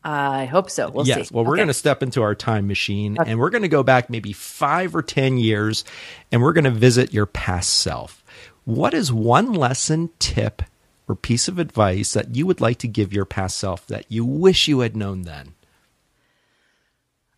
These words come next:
Speaker 1: I would say get involved in a community or a mastermind.
Speaker 2: Mm.
Speaker 1: Because trying to do things on your own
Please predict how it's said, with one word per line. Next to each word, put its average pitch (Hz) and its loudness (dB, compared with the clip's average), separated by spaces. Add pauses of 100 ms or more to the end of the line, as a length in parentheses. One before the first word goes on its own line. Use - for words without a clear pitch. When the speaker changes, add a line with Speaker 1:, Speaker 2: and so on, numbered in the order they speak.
(180)
Speaker 1:
I 233 4
would 240 0
say 190 2 (920)
get 196 0
involved 175 2
in 170 0
a 160 0
community 170 2
or 147 4
a 151 4
mastermind. 113 0
Speaker 2:
Mm. 113 -8 (920)
Speaker 1:
Because 180 4 (840)
trying 269 2
to 339 -2
do 220 2
things 220 0
on 170 0
your 170 0
own 175 4